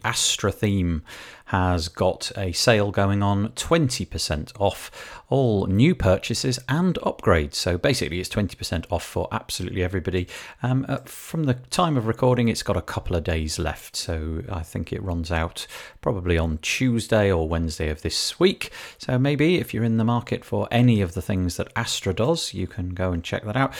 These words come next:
It's available on just about all of their products, so there's a whole heap of things like its Convert Pro, Schema Pro,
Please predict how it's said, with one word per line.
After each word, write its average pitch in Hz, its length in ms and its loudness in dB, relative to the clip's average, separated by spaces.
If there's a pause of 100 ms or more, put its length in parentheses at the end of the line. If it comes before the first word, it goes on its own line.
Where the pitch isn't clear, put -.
(140)
It's - 100 -6
available 117 460 8
on 107 200 6
just - 220 -4
about 95 180 4
all 92 220 4
of 82 100 0
their 82 160 2
products, 98 420 2
so 90 80 -2
there's 85 140 -2
a - 20 -2
whole 90 140 4
heap 90 280 -2
of 95 100 -2
things 85 460 -2
like 82 260 -4
its - 180 -6
Convert 85 600 -2
Pro, 85 340 -2
Schema 87 460 0
Pro, 82 400 0